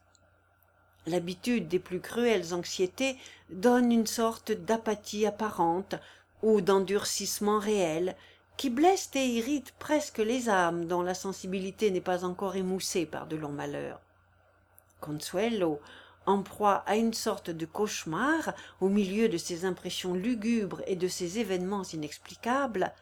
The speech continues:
s'étonnait de voir l'ordre de la maison à peine troublé, la chanoinesse toujours aussi vigilante, le baron toujours aussi ardent à la chasse, le chapelain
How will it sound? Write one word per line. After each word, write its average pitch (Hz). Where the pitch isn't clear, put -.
s'étonnait 202
de 175
voir 190
l'ordre 220
de 214
la 214
maison 233
à 311
peine 294
troublé, 208
la 202
chanoinesse 180
toujours 240
aussi 165
vigilante, 170
le 214
baron 190
toujours 320
aussi 214
ardent 160
à 139
la 131
chasse, 254
le 233
chapelain 208